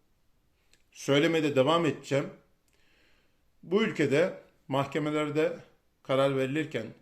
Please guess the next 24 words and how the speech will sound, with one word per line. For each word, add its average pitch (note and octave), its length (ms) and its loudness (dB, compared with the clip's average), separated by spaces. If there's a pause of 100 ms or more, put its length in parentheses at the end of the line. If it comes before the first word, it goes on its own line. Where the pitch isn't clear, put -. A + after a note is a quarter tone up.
(140)
hüküm C#3+ 260 -6
kurulurken D3 520 -4 (920)
bir C#3 100 0
şey C#3 220 -2
söyler. A2+ 420 -10 (300)
Yüce D#3+ 420 2
Türk - 280 4
milleti B2 340 -2
adına, F#2+ 320 -4 (640)
Yüce D#3 280 -2
Türk G3 200 -4
milleti C#3 320 -2
adına B2+ 480 -4 (1200)
inşallah D3+ 500 4
bu F3 100 -2
işin F3+ 180 -2
peşine D#3 340 -2
düşecek C#3 400 -6
polisler, A#2 460 -6 (960)
onlara F#3 460 6
bu G3 80 2
izni E3 200 -2
verecek B2+ 300 0
savcılar C#3+ 640 0